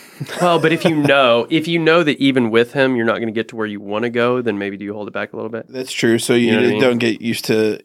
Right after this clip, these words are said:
Speaker 1: but did you see the swagger he had, the chip
Speaker 2: Oh,
Speaker 1: on his
Speaker 2: he,
Speaker 1: shoulder
Speaker 2: no, he
Speaker 1: during the
Speaker 2: know-,
Speaker 1: whole
Speaker 2: he,
Speaker 1: tournament?
Speaker 2: but he
Speaker 1: Like,
Speaker 2: knows.
Speaker 1: he'd score a goal and he'd look at the camera like, "What's up?"
Speaker 2: Oh,
Speaker 1: Like,
Speaker 2: no, he,
Speaker 1: "Yeah,
Speaker 2: no.
Speaker 1: I put that in that one inch <laughs> hole right there."
Speaker 2: But,
Speaker 1: Yeah.
Speaker 2: I mean, but at the same time, like, that's what I want.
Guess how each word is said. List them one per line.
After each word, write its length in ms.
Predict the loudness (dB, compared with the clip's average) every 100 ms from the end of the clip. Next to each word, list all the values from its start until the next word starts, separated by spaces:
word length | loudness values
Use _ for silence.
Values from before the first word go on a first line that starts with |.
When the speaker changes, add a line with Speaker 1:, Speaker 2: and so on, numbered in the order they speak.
| -2
Speaker 1:
but 260 | -2 -2 _ _ -20 -20 -14
did 220 | -8 -6
you 100 | -6
see 200 | -2 0
the 80 | 0
swagger 500 | 0 2 4 2 0
he 160 | 0 2
had, 260 | 2 0 -2
the 40 |
chip 220 | -4 0
Speaker 2:
Oh, 60 | 0
Speaker 1:
on 100 | 0
his 120 | 0
Speaker 2:
he, 40 |
Speaker 1:
shoulder 320 | 2 2 4 4
Speaker 2:
no, 80 |
he 60 | 4
Speaker 1:
during 180 | 2 2
the 60 |
Speaker 2:
know-, 60 | 2
Speaker 1:
whole 80 | 2
Speaker 2:
he, 60 | 2
Speaker 1:
tournament? 420 | 2 2 0 0 -2
Speaker 2:
but 100 | 0
he 140 | 0
Speaker 1:
Like, 120 | -2
Speaker 2:
knows. 220 | -2 -6 _ _
Speaker 1:
he'd 200 | -10 -10
score 240 | -4 0 0
a 40 |
goal 200 | -2 -6
and 100 | -8
he'd 60 | -12 -10
look 140 | -8
at 40 |
the 60 | -8
camera 400 | -6 -4 -4 -4
like, 240 | -4 -6 -10
"What's 180 | -8 0
up?" 260 | 2 0 -4 0
Speaker 2:
Oh, 100 | 0
Speaker 1:
Like, 80 | 2
Speaker 2:
no, 140 | 2
he, 260 | 2 0 0
Speaker 1:
"Yeah, 200 | 2 2
Speaker 2:
no. 40 |
Speaker 1:
I 20 |
put 260 | 2 0 0
that 200 | 0 -2
in 80 | -4
that 160 | -6 -6
one 180 | -8
inch 260 | -8 -10 -10
<laughs> 20 |
hole 420 | -10 -4 -2 -2
right 180 | -4 -6
there." 240 | -4 -6 -2
Speaker 2:
But, 220 | 0 0
Speaker 1:
Yeah. 100 | 0
Speaker 2:
I 60 | 2
mean, 200 | 2 4
but 160 | 2 2
at 140 | 0
the 60 | 0
same 220 | 0 0
time, 280 | -2 -2 0
like, 220 | 0 -2 _ _ _ _
that's 220 | -20 -14 -4
what 80 |
I 80 | -2
want. 300 | 0 0 0